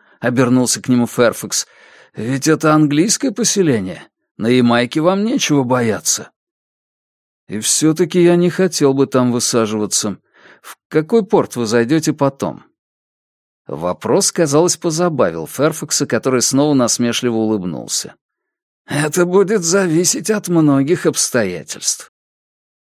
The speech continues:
Ответ этот только усилил неприязнь, которую Блад испытывал к англичанину. «Я был бы вам благодарен, если бы вы согласовали этот вопрос с моими намерениями, учитывая, что я нахожусь здесь ради вашей пользы».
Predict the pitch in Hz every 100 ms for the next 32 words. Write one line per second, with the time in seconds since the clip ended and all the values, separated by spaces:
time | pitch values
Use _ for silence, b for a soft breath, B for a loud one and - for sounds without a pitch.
0 | _ _ - - - 139 160 156 160 -
1 | - 190 190 - 190 175 - 147 135 123
2 | 113 104 104 98 113 143 135 123 107 120
3 | 110 101 98 117 123 123 - 110 107 110
4 | 101 110 107 110 104 - 90 69 - -
5 | _ _ _ _ _ _ _ _ _ _
6 | _ _ 73 87 107 170 175 175 190 165
7 | 180 165 185 185 190 151 156 175 160 135
8 | 131 135 127 127 147 160 151 135 139 -
9 | 143 147 160 151 147 135 135 - 151 139
10 | - 139 151 180 101 92 98 110 143 139
11 | 131 120 113 b b b - 127 139 170
12 | 156 156 143 143 139 147 156 151 139 147
13 | 120 143 139 127 120 117 117 107 104 120
14 | 117 139 120 52 60